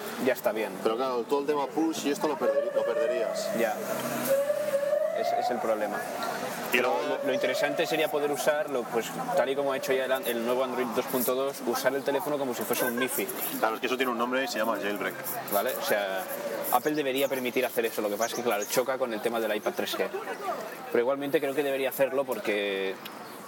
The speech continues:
Speaker 1: claro, es, es una cosa, o sea, obligar al usuario a tener dos tarifas de datos no lo encuentro muy bien. Falta, falta que la gente, mm, haga el jailbreak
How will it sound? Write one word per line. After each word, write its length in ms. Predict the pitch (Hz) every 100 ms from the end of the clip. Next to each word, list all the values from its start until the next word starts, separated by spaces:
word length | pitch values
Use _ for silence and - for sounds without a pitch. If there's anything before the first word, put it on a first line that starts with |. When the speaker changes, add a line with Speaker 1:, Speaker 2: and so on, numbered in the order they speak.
| - 202 -
Speaker 1:
claro, 340 | 120 131 104
es, 340 | 101 - - 98
es 160 | 107
una 160 | 127 120
cosa, 220 | 123 113
o 40 |
sea, 280 | - 113 107 113
obligar 340 | 117 117 120
al 80 | 135
usuario 440 | 139 143 143 120
a 60 | 110
tener 340 | 113 127 120
dos 200 | 117 139
tarifas 320 | - 127 131 127
de 80 |
datos 340 | 123 117 131 143 - 156 - 143 202 285 - 120
no 120 | 135
lo 60 |
encuentro 300 | 147 135 123
muy 120 | 117 107
bien. 200 | 107 101 -
Falta, 300 | - 131 147
falta 400 | 139 143 147 147
que 100 | 151
la 80 | 131
gente, 420 | - 143 127 107
mm, 1160 | 101 - - - - - - 117 110 110 107 104
haga 180 | 127 135
el 100 | 127
jailbreak 440 | 143 135 123 107